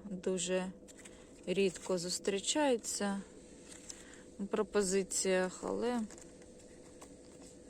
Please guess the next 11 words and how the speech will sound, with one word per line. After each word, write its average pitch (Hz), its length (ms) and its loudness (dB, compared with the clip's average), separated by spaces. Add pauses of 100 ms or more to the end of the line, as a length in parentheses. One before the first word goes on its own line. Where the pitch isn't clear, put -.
(360)
дуже 208 420 2
схожа 214 480 2
на 190 200 4
Eskimo 185 420 -2 (120)
Pie. - 240 2 (2250)
Ще 226 180 6
поспостерігаю 185 1160 2 (1500)
за 190 280 -2
нею. 175 440 -2 (1200)
Як 208 340 -8
гарно 240 500 2